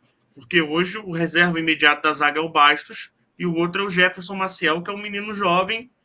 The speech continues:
do Ceará, assim, a gente não, não, não sabe como é que ele joga. Se alguém se machuca,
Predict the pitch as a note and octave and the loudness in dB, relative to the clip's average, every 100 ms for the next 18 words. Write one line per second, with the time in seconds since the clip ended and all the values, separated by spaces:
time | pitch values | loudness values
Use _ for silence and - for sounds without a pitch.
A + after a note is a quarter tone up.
0 | _ _ E3+ F3 G3+ F3 D#3+ F3 G3+ - | _ _ -12 0 6 8 8 8 6 0
1 | D#3+ C3+ C3+ E3 F3+ F#3+ B3 - A#3+ B3+ | -8 -8 -10 -6 -6 -6 -10 -12 -8 -6
2 | - G#3 F#3+ A3 G#3+ G#3+ B3+ B3 A3+ D3+ | 2 4 4 -2 -4 -4 -2 2 4 2
3 | A#2 - _ _ D#3 C#3+ E3 E3+ F3 E3+ | -4 -14 _ _ -4 0 0 0 -2 -2
4 | F3 F3 F3 A#3+ C4 | -2 -2 2 0 0